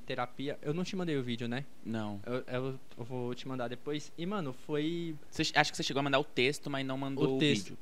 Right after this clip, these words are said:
Speaker 1: É, e aí daquele texto que eu te mandei por escrito, eu mudei muita coisa,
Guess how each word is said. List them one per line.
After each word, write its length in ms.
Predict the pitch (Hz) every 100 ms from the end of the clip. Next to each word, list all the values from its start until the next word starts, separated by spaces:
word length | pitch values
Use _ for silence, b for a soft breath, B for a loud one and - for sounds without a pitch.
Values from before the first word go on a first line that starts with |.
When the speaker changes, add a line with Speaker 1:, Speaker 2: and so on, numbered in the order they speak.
| -
Speaker 1:
É, 300 | 143 135 120
e 140 | 151 165
aí 180 | 175 165
daquele 360 | 156 - 294
texto 180 | 214 185
que 60 | 160
eu 40 |
te 100 | -
mandei 320 | 139 120 151
por 160 | 147 123
escrito, 540 | 113 - 165 202 151 -
eu 80 |
mudei 260 | 147 180 208
muita 380 | 202 180 202 175
coisa, 400 | - 110 104